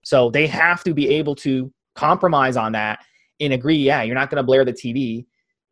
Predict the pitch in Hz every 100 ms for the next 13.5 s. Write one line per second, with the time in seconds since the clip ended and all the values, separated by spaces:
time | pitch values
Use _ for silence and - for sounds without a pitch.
0 | _ _ _ _ 123 120 127 120 123 135
1 | 220 - 107 98 101 113 143 143 139 147
2 | 147 147 131 147 143 139 151 175 143 127
3 | 127 123 123 127 143 170 165 113 98 104
4 | 123 131 131 143 135 135 131 135 127 127
5 | 123 127 _ _ _ _ _ - 147 156
6 | 151 147 160 180 156 - - _ _ _
7 | _ - 123 147 135 127 131 131 123 -
8 | 139 139 135 143 185 123 127 127 127 120
9 | - 127 120 - 123 123 131 123 127 -
10 | 202 214 113 107 127 156 156 - 285 262
11 | 220 - 190 190 180 190 180 240 247 233
12 | 233 220 196 - 202 202 190 180 185 -
13 | 202 208 208 202 196